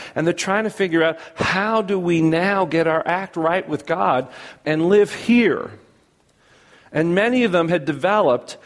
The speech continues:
an escape mentality, just like a lot of churches do. They think of the mission of the church to get as many people saved as possible and then hunker down for heaven. The church becomes a bomb shelter,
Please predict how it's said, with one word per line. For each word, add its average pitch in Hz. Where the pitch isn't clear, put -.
an 151
escape 170
mentality, 196
just -
like 226
a 214
lot 214
of 220
churches 233
do. 120
They 185
think 214
of 156
the 143
mission 190
of 208
the 190
church 170
to 147
get 135
as 127
many 135
people 170
saved 156
as 165
possible 127
and 143
then 143
hunker 143
down 160
for 180
heaven. 170
The 131
church 185
becomes 175
a -
bomb 240
shelter, 127